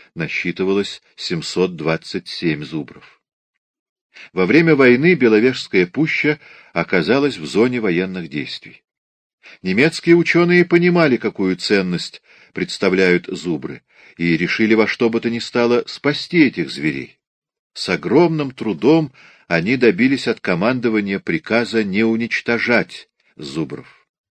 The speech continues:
Но едва немецкие войска вошли в пущу, как начали в первую очередь истреблять, конечно, зубра, не убегающего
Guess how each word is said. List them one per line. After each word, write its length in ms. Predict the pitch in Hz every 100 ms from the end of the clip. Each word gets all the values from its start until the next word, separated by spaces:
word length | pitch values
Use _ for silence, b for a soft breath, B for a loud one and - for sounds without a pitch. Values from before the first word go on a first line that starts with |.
| _ _ -
Но 320 | 101 110 104
едва 460 | - 87 92 95 92
немецкие 580 | 85 82 78 - - 80
войска 540 | 78 76 - 87 71 - b b b
вошли 380 | 76 78 85 71
в 120 | -
пущу, 580 | - 127 - - 143 135 b b b b
как 240 | - 98 98
начали 480 | 101 120 - 120 107
в 180 | - -
первую 500 | 101 120 127 139 139
очередь 640 | 127 139 - 143 139 - b b
истреблять, 760 | 92 101 - 101 92 87 107 113
конечно, 580 | 117 98 107 - 113 104
зубра, 640 | 90 113 135 123 92 67 _ _ _ _ _ _ b -
не 120 | 90
убегающего 1040 | 98 87 87 107 131 131 - - 98 78